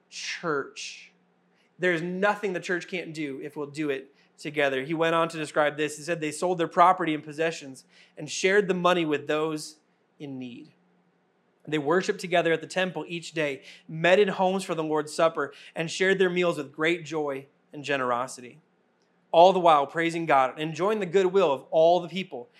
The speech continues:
And each day the Lord added to their fellowship those who were being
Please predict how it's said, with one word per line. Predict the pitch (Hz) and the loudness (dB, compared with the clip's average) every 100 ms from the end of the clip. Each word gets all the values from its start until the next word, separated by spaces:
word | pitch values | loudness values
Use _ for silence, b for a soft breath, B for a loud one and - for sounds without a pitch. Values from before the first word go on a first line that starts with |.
| b - | b -6
And | 185 | -4
each | 208 240 180 | 0 -2 4
day | 196 175 | 4 4
the | 160 | 2
Lord | 160 165 165 | 4 4 4
added | 165 170 196 | 6 6 6
to | 190 | 0
their | 196 190 | -2 0
fellowship | 190 170 160 185 139 131 | 2 2 2 -4 -14 -8
those | 151 165 175 185 b b _ | -4 -2 -2 -6 b b _
who | 190 170 170 | -6 -4 -6
were | 135 120 | -8 -12
being | - 165 160 151 143 | -12 -10 -6 -8 -10